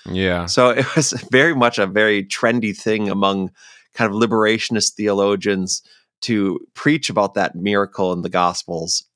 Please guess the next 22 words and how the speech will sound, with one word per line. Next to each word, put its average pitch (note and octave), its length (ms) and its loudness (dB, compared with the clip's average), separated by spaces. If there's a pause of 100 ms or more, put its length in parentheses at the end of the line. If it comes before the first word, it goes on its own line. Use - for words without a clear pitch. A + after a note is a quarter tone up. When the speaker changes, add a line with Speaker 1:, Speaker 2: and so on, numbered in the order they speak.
(340)
Speaker 2:
for C3+ 140 2
exactly B2+ 400 2
the G#2+ 80 2
way G#2+ 120 2
you G#2 140 2
would G2 140 2
interpret D#3+ 420 0
it, - 300 -6
<laughs> A#2 100 -10
right? D3+ 160 0
That A#2+ 180 0
it G2+ 80 -2
wasn't A2+ 320 2
actually B2+ 380 4
Speaker 1:
Oh, B2 40 4
really? C3+ 380 4
<laughs> - 40 -10
Speaker 2:
<laughs> C3+ 100 -4 (720)
it D#3 200 4
was C3 160 2
just C3 220 4
that A2 260 4